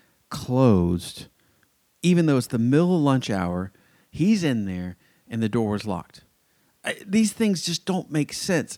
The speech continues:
as a customer. And so here's what I wanna tell you is, is that sometimes th-, when things don't make sense and the customer service just is not there, you have to make a decision.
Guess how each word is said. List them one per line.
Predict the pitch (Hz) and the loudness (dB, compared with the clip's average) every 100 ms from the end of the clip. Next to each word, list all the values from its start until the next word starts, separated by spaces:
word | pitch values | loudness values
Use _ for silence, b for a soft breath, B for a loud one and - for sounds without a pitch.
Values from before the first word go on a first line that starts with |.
| - | -8
as | 156 165 147 135 | -4 -4 -4 -10
a | |
customer. | - 165 160 131 120 | -8 -8 -6 -6 -6
And | - 135 | -2 -4
so | 135 165 | -2 -6
here's | 160 208 190 | -6 -6 -6
what | 165 | -6
I | |
wanna | 160 143 - B B | -4 -4 -6 B B
tell | - 160 156 | -8 -2 0
you | 139 147 - | 2 2 2
is, | 110 110 - B B | -2 -2 -6 B B
is | 139 135 | -4 -2
that | 139 | -4
sometimes | - - 185 208 185 160 151 - _ - | -4 0 0 0 0 0 -2 -6 _ -8
th-, | 139 | -2
when | 127 | -2
things | 123 165 160 123 | 0 0 0 -2
don't | - 139 - | -2 -4 -4
make | 123 95 | -8 -6
sense | - 104 101 - | -6 -6 -6 -8
and | 117 | -6
the | 113 | -6
customer | - 147 - 147 | -4 -6 -2 -4
service | - 127 117 113 | -4 -6 -4 -8
just | - 123 113 - b b - | -6 -6 -6 -10 b b -10
is | 147 139 113 | -6 -4 -2
not | 110 113 - 107 | -2 -2 -6 -6
there, | 123 117 110 b b b b b | -4 -4 -6 b b b b b
you | - 123 208 | -8 0 2
have | 190 127 | 2 -2
to | 135 | -2
make | 120 113 | -2 -2
a | 101 | -6
decision. | 101 - 104 107 | -6 -6 -6 -6